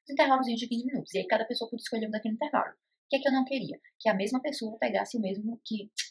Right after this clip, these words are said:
duas pessoas diferentes pegassem o mesmo intervalo de tempo. Então, eu não queria que a, que duas pessoas pegassem o intervalo, por exemplo, de oito e quinze até oito e meia. Tinha que ser uma pessoa pra cada um.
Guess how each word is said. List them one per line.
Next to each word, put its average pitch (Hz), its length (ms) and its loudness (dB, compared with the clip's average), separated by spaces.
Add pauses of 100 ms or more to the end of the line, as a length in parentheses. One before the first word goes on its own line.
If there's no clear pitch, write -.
duas 262 160 -2
pessoas 247 200 0
diferentes 214 320 -2
pegassem 214 380 0
o 208 60 -8
mesmo 202 180 -2
intervalo 214 320 0
de 233 100 -12
tempo. 247 220 -4 (100)
Então, 190 140 -4
eu 190 60 -4
não 208 80 -4
queria 269 260 -4
que - 80 -6
a, 190 100 -4 (300)
que 196 120 -6
duas 233 180 -2
pessoas 240 360 -2
pegassem 208 360 -4
o - 20 -10
intervalo, 196 380 -2
por 202 100 -4
exemplo, 190 240 -6
de 185 100 -2
oito 208 140 -2
e - 40 -20
quinze 240 200 -4
até 247 260 -2 (220)
oito 220 560 -2
e 240 100 -2
meia. 196 320 -4 (560)
Tinha 180 140 -6
que 160 60 -8
ser 170 80 -2
uma 208 160 2
pessoa 202 400 -4
pra 233 100 -4
cada 233 220 2
um. 175 100 0